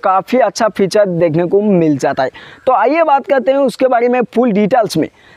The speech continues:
तो जानने के लिए video को last तक देखिए। अगर channel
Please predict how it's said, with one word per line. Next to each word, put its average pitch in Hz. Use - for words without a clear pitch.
तो -
जानने 233
के 277
लिए 277
video 226
को 240
last 208
तक 247
देखिए। 202
अगर 220
channel 202